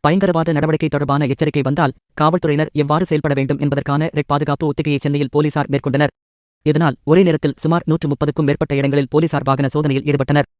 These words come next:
ஒரே நேரத்தில் அடையாறு, பரங்கிமலை, தியாகராய நகர், மத்திய கைலாஷ் உள்ளிட்ட நூற்று முப்பதுக்கும் மேற்பட்ட இடங்களில் போலீசார் சோதனையில் ஈடுபட்டதால் சலசலப்பு ஏற்பட்டது. பயங்கரவாத அச்சுறுத்தல் தேசிய முக்கியத்துவம் வாய்ந்த சூழலில் ரெட் பாதுகாப்பு நடவடிக்கை மேற்கொள்ளப்படும்.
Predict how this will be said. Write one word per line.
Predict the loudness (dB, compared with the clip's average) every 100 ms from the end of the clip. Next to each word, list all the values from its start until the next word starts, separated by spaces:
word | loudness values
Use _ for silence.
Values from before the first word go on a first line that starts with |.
| _ _ _ _
ஒரே | 2 4
நேரத்தில் | 2 0 -2 0
அடையாறு, | 0 0 -2 -6 _ 0
பரங்கிமலை, | 2 2 0 -2 _ _
தியாகராய | 0 2 2 0
நகர், | 0 -2 0
மத்திய | -2 2 2
கைலாஷ் | 2 -2 -2
உள்ளிட்ட | -2 0 -2 0
நூற்று | 0 0 -2
முப்பதுக்கும் | -2 -2 0 0
மேற்பட்ட | -2 -2 -2
இடங்களில் | 0 -2 0
போலீசார் | 0 0 -2 -2
சோதனையில் | -2 -2 0
ஈடுபட்டதால் | -2 0 0 -2 0
சலசலப்பு | -4 -2 -4 -4
ஏற்பட்டது. | -4 -2 0 0 -2 _ _ _ _ 0
பயங்கரவாத | 2 2 0 0 -2
அச்சுறுத்தல் | -4 -2 -2 -4 _ 0
தேசிய | 2 2 0
முக்கியத்துவம் | -2 -2 -2 0
வாய்ந்த | -2 -2
சூழலில் | 0 -2 -2
ரெட் | -4 -2
பாதுகாப்பு | -2 -2 -2 0
நடவடிக்கை | 0 0 0
மேற்கொள்ளப்படும். | -2 -2 0 0 0